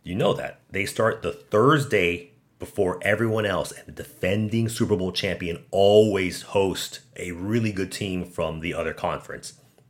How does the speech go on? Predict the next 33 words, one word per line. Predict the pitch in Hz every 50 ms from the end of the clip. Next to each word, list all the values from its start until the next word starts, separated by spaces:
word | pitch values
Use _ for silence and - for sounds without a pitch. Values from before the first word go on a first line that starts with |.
| _ _ _
Why | - - 65 64 73 82 87 92
doesn't | 90 92 90 80 82 76
baseball | 80 73 - - 71 69
do | 71 69 64
this? | 62 60 - - - - - _ _ _ - _ _ _ _
And | - 73 -
here | 82 92 107
we | 113 117 117
are, | 113 113 113
in, | 107 98 - - -
forget | - 95 131
about | 170 160 120 -
the | 82
regular | 90 113 110 92
season, | - - 80 - - -
here | - 110 127
we | 127 127 131
are | 131
in | 120
the | 104 85
postseason, | - - - 139 127 127 - - 87 76 71 69 67 - - _ _ - - - - _ _ _
and | - 85 87
you | 92 113 123
give | 117 104 113 120 135 139
the | 98 87
defending | 78 78 73 - - 76 80 92 101 95 104 107 107
champions | - - 87 82 82 - - 104 107 107 - - - _ _ -
a | - -
time | - - - 85 82 90 90
that | 80 82 - - - -
everyone's | 85 87 90 87 95 95 98 107 107 90
at | 85 69 82 82
work, | 76 78 85 131 147 - - -